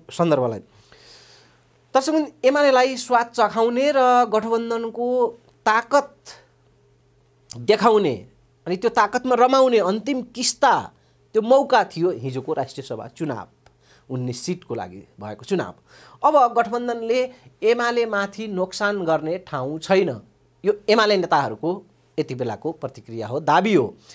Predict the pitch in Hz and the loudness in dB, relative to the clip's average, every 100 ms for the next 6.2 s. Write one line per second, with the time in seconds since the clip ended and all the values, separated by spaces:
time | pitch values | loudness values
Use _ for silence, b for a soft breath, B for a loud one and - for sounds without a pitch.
0 | B 151 160 165 151 143 143 147 127 127 | B -6 -4 -2 -2 -2 -2 -2 -4 -4
1 | 135 139 - 165 110 143 175 185 196 196 | -4 -4 -4 -6 -6 -6 -6 -4 -4 -4
2 | 160 170 190 196 180 160 160 208 - - | -6 -4 -4 -4 -4 -4 -6 -6 -8 -4
3 | 180 165 165 156 156 156 151 156 160 117 | -2 -2 -4 -4 -4 -4 -8 -8 -10 -10
4 | 117 143 160 156 139 151 160 147 160 151 | -12 -10 -10 -10 -12 -12 -12 -12 -12 -8
5 | 147 151 151 160 180 127 131 143 147 147 | -6 -6 -8 -12 -8 -8 -8 -10 -10 -10
6 | 156 170 | -10 -10